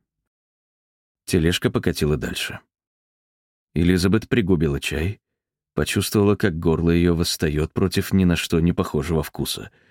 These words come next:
и поспешила вернуть чашку на блюдце.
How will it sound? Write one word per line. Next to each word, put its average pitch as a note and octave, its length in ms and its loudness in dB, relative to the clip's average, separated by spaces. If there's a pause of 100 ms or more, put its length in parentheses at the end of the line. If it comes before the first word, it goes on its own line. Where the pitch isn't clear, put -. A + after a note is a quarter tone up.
(260)
и D2 160 0
поспешила A2 580 0
вернуть F2+ 380 2
чашку - 340 -4
на C2+ 140 -2
блюдце. - 440 -6